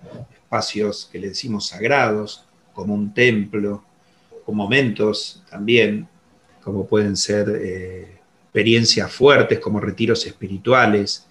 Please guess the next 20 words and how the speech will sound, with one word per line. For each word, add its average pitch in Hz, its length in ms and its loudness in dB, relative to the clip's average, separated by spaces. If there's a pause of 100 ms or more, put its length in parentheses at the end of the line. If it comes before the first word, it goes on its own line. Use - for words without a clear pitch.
(240)
eh, 95 420 -12
servicios 117 760 0
concretos 113 640 2
de 90 60 -8
amor 110 220 0
al 98 200 -2
prójimo, 107 760 2 (360)
hay 107 120 -16
muchísimas 101 840 0 (640)
opciones 104 680 -4
de 110 140 4
esto, - 400 -6 (540)
pero 117 340 4
para 143 220 4
eso 175 240 4
tenés 147 240 4
que 139 80 0
hacer 139 260 4
silencio. 101 800 2 (320)
Cuando 117 760 0